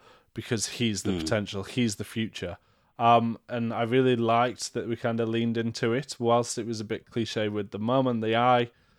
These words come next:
Speaker 1: stuff, you know, it, it's Hollywood cliche. You're gonna expect things like that in the story and in the
Speaker 2: Yeah.
Speaker 1: narrative. Um, so yeah, it,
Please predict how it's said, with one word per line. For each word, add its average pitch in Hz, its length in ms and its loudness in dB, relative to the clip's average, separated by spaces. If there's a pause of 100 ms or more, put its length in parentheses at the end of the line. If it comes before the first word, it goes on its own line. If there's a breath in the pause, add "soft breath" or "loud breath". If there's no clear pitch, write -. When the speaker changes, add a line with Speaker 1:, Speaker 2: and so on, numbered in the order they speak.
(120)
Speaker 1:
stuff, - 480 2
you 123 60 0
know, 113 200 4
it, 110 360 -2
it's - 460 -4 (140)
Hollywood 104 520 0
cliche. 98 400 -4
You're 95 160 -4
gonna 98 260 -2
expect - 500 -6
things 92 280 -6
like 92 200 -2
that 92 220 -4
in 95 160 -4
the 92 60 -8
story 92 420 -6
and 92 100 -6
in 95 120 -6
the 95 120 -4
Speaker 2:
Yeah. 92 120 -2
Speaker 1:
narrative. 90 340 -4 (540 soft breath)
Um, 143 460 4 (800)
so - 180 2
yeah, 196 320 6
it, 135 260 -6